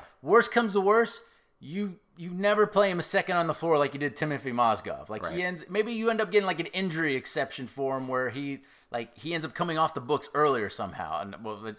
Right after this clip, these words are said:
Speaker 1: that's not possible, I don't think, unless he retires, which he'd be crazy to retire at this point and leave
Speaker 2: Yeah.
Speaker 1: all that money on the table. But, all right, so you think,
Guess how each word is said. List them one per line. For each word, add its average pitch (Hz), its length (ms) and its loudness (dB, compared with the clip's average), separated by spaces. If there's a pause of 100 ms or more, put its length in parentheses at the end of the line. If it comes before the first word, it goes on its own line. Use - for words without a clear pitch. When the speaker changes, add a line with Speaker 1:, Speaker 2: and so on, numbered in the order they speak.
Speaker 1:
that's 117 180 -4
not 107 160 -4
possible, 92 500 -2
I 85 80 -8
don't 85 160 -14
think, 90 180 -12
unless 92 220 -14
he 87 80 -16
retires, 85 540 -6
which 87 160 -18
he'd 87 140 -16
be 85 200 -16
crazy 95 380 -10
to 80 60 -18
retire 85 420 -6
at 80 120 -18
this 80 120 -16
point 82 320 -16
and 85 100 -18
leave 85 120 -12
Speaker 2:
Yeah. 80 60 -8
Speaker 1:
all 90 80 -8
that 71 140 -8
money 92 240 -8
on 76 120 -14
the 73 60 -18
table. 80 380 -14
But, 85 220 -12 (480)
all 170 100 8
right, 117 220 6
so 127 200 0
you 127 180 -6
think, 202 360 -2